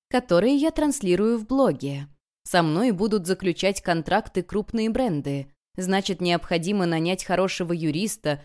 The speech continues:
бухгалтера, научиться разбираться в контрактах и амбассадорстве.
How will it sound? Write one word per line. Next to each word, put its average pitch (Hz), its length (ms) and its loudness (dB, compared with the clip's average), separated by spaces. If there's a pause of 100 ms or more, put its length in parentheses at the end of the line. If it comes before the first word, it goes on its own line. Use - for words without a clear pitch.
(160)
бухгалтера, 160 800 2 (300)
научиться 220 560 2
разбираться 190 520 2
в - 60 -10
контрактах 180 720 -2
и - 140 -4
амбассадорстве. 196 1080 -2